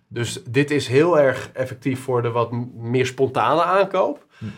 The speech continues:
Speaker 1: Maar je gaat natuurlijk wel voor verwarring zaaien als jij echt al op je boodschappenlijstje hebt staan, eh, eh, energiedrank van Coca-Cola. En je ziet dat op verschillende momenten, vindt jouw brein het moeilijker om te leren waar het dan is.
Speaker 2: Ja, ja, ja.
Speaker 1: Dus daar zit een beetje een, eh, spagaat.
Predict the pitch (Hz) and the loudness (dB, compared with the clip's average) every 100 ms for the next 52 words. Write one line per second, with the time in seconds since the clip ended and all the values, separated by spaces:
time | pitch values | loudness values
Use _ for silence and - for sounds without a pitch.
0 | - 120 131 135 135 131 139 139 143 139 | -12 -2 2 4 2 0 0 -2 0 0
1 | 165 180 165 151 156 151 139 147 151 147 | 0 0 -4 0 2 2 2 4 4 4
2 | 139 143 139 147 156 - - 139 - 127 | 2 2 0 0 -2 -2 0 2 0 0
3 | 165 175 185 165 156 156 156 - 151 151 | 0 0 -2 0 0 0 -4 -2 2 2
4 | 147 147 139 139 - 135 131 127 127 - | 2 2 2 0 -2 0 0 0 0 0
5 | 151 135 131 147 139 135 131 139 131 135 | 0 0 -2 -2 0 0 0 -4 0 0
6 | 123 139 160 117 104 175 - - _ _ | 0 0 0 0 -2 -6 -12 -20 _ _
7 | - 127 127 143 151 131 123 - 170 160 | -4 -4 -2 -2 0 -2 -6 -6 0 2
8 | 139 143 180 180 160 147 147 147 120 151 | 4 4 2 -2 -4 -2 2 2 4 4
9 | 262 202 151 185 - 151 160 165 170 165 | 4 2 2 -2 0 4 4 4 4 4
10 | 160 143 143 139 180 175 - - 101 92 | 2 2 2 2 2 -2 -4 -12 -16 -16
11 | - - 95 92 - _ - 131 123 - | -18 -20 -18 -18 -20 _ -14 -12 -12 -14
12 | _ - - - 131 139 131 127 123 127 | _ -10 -8 -4 -4 -4 -4 -4 -4 -6
13 | 120 117 117 110 - - 92 120 - | -6 -6 -6 -6 -6 -4 -4 -4 -8